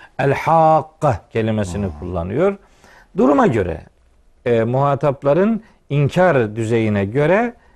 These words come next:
Speaker 1: kelime seçimleri, bazen tek kelime, bazen tamlama şeklinde kelimeler, bazen,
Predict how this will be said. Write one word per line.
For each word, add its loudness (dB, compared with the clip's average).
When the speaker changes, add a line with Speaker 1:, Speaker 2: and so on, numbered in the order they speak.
Speaker 1:
kelime 0
seçimleri, -2
bazen 0
tek -2
kelime, -2
bazen 0
tamlama 0
şeklinde -4
kelimeler, -4
bazen, 4